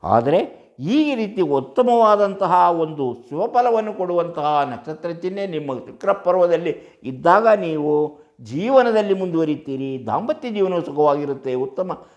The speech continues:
ಸಂತಾನವಾಗಿಯೂ ಇದೆ. ನೀವು ಮದುವೆ ಆದ ಮೇಲೆ ಹೆಚ್ಚಿನ ಹಣವನ್ನು ಸಂಪಾದನೆ ಮಾಡುವವರ ಹಸ್ತದಲ್ಲಿ ಇಂತಹ ಚಿಹ್ನೆಗಳಿರುತ್ತದೆ.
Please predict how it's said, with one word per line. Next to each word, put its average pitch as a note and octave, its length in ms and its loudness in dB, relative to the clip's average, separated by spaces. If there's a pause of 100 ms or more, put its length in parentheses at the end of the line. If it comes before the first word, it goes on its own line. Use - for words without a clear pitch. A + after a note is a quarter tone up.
(120)
ಸಂತಾನವಾಗಿಯೂ F3+ 840 2
ಇದೆ. C3+ 260 0 (480)
ನೀವು A#2 500 -6 (600)
ಮದುವೆ C#3 260 0
ಆದ E3+ 260 4
ಮೇಲೆ G#3 420 2
ಹೆಚ್ಚಿನ D#3 320 -4 (960)
ಹಣವನ್ನು C#3 380 0
ಸಂಪಾದನೆ B2 480 4
ಮಾಡುವವರ A#2 460 2
ಹಸ್ತದಲ್ಲಿ E3 840 0
ಇಂತಹ A#2+ 340 2
ಚಿಹ್ನೆಗಳಿರುತ್ತದೆ. A2+ 1120 0